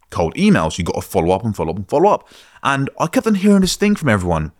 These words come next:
that it's all in the follow-ups. The sales are all in the follow-up. If you're a coach, if you're an expert, if you're a business professional, you've probably heard that before, "It's all in the follow-up." So I thought, "It's all in the follow-up." And all I did was work long, hard, and consistently, working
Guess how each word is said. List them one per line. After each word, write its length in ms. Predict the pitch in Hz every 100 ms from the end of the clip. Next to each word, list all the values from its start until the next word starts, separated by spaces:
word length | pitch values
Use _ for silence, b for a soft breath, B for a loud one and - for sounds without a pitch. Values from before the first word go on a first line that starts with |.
| -
that 120 | 117 -
it's 140 | 120
all 220 | - 139
in 60 | 135
the 40 | 123
follow-ups. 480 | 123 113 90 78 B -
The 80 | 110
sales 560 | - - 143 139 107
are 100 | - 113
all 120 | 127
in 60 |
the 60 | 120
follow-up. 340 | - 104 82
If 100 | 110 131
you're 200 | 180 185
a 40 |
coach, 540 | - - 110 82 -
if 60 | 98
you're 80 | 123
an 60 | 113
expert, 200 | 120 98
if 40 |
you're 100 | 117
a 200 | 120 -
business 180 | 175 175
professional, 480 | 165 185 170 107 82 b b b
you've 180 | 131 120
probably 240 | - 151 143
heard 180 | 135 120
that 100 | 104
before, 320 | - 110 101
"It's 100 | -
all 200 | 98 98 -
in 100 | 95
the 60 |
follow-up." 360 | 92 90 78 71
So 100 | -
I 220 | 143 190 196
thought, 500 | - 147 90 78 _ _ _ _ _ _ _ _
"It's 220 | 104 - -
all 280 | 95 92
in 80 | 92
the 80 | 87
follow-up." 500 | - 135 113 76 - -
And 100 | 113
all 220 | 160 180
I 80 | 175
did 220 | 123 151
was 120 | 117
work 280 | 107 107 -
long, 400 | 98 113 135 151
hard, 280 | 127 120 107
and 100 | 101
consistently, 560 | 107 - 139 - 82 80
working 880 | 82 123 151 165 165 165 110 87